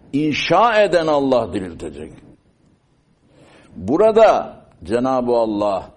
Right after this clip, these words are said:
Habibine bildiriyor ki onları yaratılışların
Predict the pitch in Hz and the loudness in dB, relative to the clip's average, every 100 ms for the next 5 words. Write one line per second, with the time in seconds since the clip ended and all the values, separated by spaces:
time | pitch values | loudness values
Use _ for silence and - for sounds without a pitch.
0 | _ _ _ _ _ _ _ - - 123 | _ _ _ _ _ _ _ -20 -4 -2
1 | 147 151 156 151 143 147 143 147 147 160 | 0 0 0 0 0 -2 -2 -2 0 0
2 | 196 160 151 127 - 131 143 147 151 147 | 0 -4 -2 -2 -4 -4 -2 -2 -2 0
3 | 175 202 156 - - _ _ _ _ _ | -2 -2 -4 -10 -20 _ _ _ _ _
4 | _ 73 82 101 127 151 139 156 156 147 | _ -18 -8 -2 0 0 -2 -2 -4 -4
5 | - 156 160 214 180 120 | -2 -2 0 -4 -6 -10